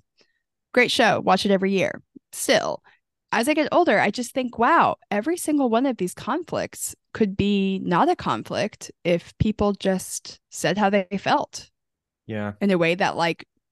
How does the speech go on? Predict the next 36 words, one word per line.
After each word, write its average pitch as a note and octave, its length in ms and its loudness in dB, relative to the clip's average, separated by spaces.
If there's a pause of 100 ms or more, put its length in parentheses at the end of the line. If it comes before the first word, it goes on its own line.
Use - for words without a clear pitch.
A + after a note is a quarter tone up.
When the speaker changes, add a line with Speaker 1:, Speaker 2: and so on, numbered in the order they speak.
(160)
Speaker 1:
honors F3+ 460 -4
their D#3 260 -6
own F3+ 500 -6 (180)
agency A3+ 460 -2
and F#3+ 140 -2
what - 160 -4
they D#3+ 100 0
need, E3 340 -4
and F3 160 -4
also E3+ 280 -2
honors D#3 340 -4
the F3+ 100 -4
love A3+ 380 0
they F3 120 -6
have E3+ 180 -8
for F3 100 -2
this F#3+ 160 -2
person. - 400 -2 (960)
Um, D3 500 0 (560)
and, A4+ 240 2
you G#4+ 160 4
know, G#4 240 4
I C#4 160 4
just, - 340 -2
I F#3+ 120 0
feel F#4+ 320 2
like F#4 520 -4 (520)
<laughs> - 320 2 (500)
there's E3+ 160 -2
obviously C#4+ 460 2
a C#4 80 2
lot C4+ 160 4 (120)
going C#4 280 0
on C#4 160 0
here, C#4 520 -6
but F3 440 -2